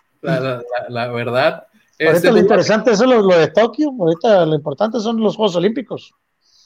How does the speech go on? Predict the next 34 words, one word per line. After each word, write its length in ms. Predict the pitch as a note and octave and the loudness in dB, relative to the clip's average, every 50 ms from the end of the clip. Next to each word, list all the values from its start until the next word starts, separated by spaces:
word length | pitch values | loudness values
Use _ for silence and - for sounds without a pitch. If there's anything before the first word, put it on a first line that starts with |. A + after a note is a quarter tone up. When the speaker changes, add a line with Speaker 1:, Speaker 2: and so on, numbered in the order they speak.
| _ | _
Speaker 1:
Ándale. 320 | - C3+ D#3+ F3+ G3+ G#3 G3+ | -8 -6 -2 2 2 4 4
Speaker 2:
Eso 120 | A3 A3+ | 4 2
hay 80 | A3+ G3 | 2 2
que 100 | A3+ G#3+ | 0 0
concentrarse, 680 | A3+ A3 G3 D3+ F3 D3+ - - F3 F3 D3+ C3+ D#3+ | 2 0 0 0 0 -2 0 0 0 0 0 0 -2
nada 160 | D3+ D#3+ E3 | -2 0 0
más 200 | D#3+ D#3+ D#3 D3 | -2 -2 -4 -4
que 100 | - E3+ | -6 -8
nada. 240 | D3+ C#3+ C3+ A#2+ G#2+ _ _ _ _ _ _ _ _ | -6 -6 -8 -10 -14 _ _ _ _ _ _ _ _
Speaker 1:
Que 140 | _ D3 D3+ | _ -8 -6
ma-, 160 | D#3 D#3+ E3 | -4 -6 -6
maña-, 280 | D#3 E3+ F3 F#3 F#3+ - D#3+ | -6 -4 -4 -4 -4 -4 -4
mañana 400 | E3+ F3 F#3+ G#3 A#3 C4 B3+ C4+ | -4 -2 0 0 0 2 2 2
le 140 | B3+ A3 G#3 | 2 2 0
vamos 260 | A#3 B3 C4 A#3 A#3+ | 0 -2 -2 -2 -2
a 120 | G#3 - - | -2 -2 -2
preguntar 500 | F3+ E3 D3+ D#3 D#3 D#3+ - F#3+ G#3 A3+ | -2 -2 -2 -4 -6 -4 -2 0 2 2
al 160 | A3+ G#3 F#3+ | 2 2 2
Guaguel, 480 | D#3 D3+ C#3+ C#3 D3 E3+ F#3 G3 G#3 | 0 0 -2 -2 -2 0 0 0 2
este, 640 | G#3 G3 G3 G3+ - D#3 C#3+ C3+ C3 B2+ B2 B2+ B2 | 0 0 -2 -2 -4 -4 -2 -2 -2 -4 -4 -6 -8
¿qué 80 | - C#3+ | -8 -8
onda? 380 | C#3 C#3 B2+ G#2+ G2+ - - _ _ _ _ _ _ _ _ _ _ _ _ _ _ _ _ _ _ _ _ _ _ - | -6 -6 -8 -8 -10 -14 -20 _ _ _ _ _ _ _ _ _ _ _ _ _ _ _ _ _ _ _ _ _ _ -2
Speaker 2:
Dile 220 | D#3+ F#3+ A3 A3+ | 2 2 2 2
que 120 | A#3 A3+ F#3 | 2 2 2
me 160 | F3 D#3+ D3+ | 4 4 4
lleve, 300 | F#3 A3+ B3+ C4 B3 G#3+ | 4 4 4 4 4 2
que 60 | A#3 | 2
no 100 | A#3+ A#3 | 2 2
se 100 | G#3 B3 | 2 2
agache, 320 | A3+ A3 B3 B3 B3+ D#4 | 4 4 2 2 0 -4
¿no? 220 | D#4 D#4+ D#4 C#4 - _ _ _ _ - - - - - | -6 -6 -8 -8 -12 _ _ _ _ -20 -20 -20 -18 -8
Speaker 1:
<laughs> 20 | - | -6
Dile, 180 | G4+ F#4+ C4 - B4 - - - B4 B4 - - | -2 0 0 0 0 0 0 0 0 0 0 2
dile, 1500 | - B4+ B4+ - - - - - - - - - - D4+ C#4 C#4 C#4 C#4+ - - E4+ F4 E4+ - E4+ F4 E4+ D#4 - - | 2 2 0 0 0 0 0 0 0 0 -2 -2 -2 0 0 0 0 0 0 0 0 0 0 0 -2 -2 -2 -2 -2 -4